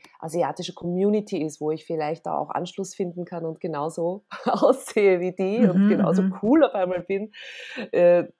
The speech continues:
Speaker 1: das war so in den neunziger Jahren, da habe ich dann immer so Zeitschriften auch gesehen von, von diesen wirklich coolen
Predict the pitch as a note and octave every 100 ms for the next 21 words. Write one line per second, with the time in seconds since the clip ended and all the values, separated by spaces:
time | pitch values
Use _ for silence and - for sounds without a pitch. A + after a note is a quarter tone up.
0 | - E3+ D#3+ D#3+ E3+ F3 F3+ F3+ F3 D3
1 | F3 - G3 F3+ D#3+ D#3+ E3+ E3 E3 E3
2 | E3+ E3+ E3+ - - F3 - - F3+ E3+
3 | D3+ - E3 - D#3+ E3 E3 D#3+ D#3 E3+
4 | _ _ _ - _ _ - D3+ E3 D3
5 | D#3+ - A#3+ - _ - - G#3 A#3 A3+
6 | A3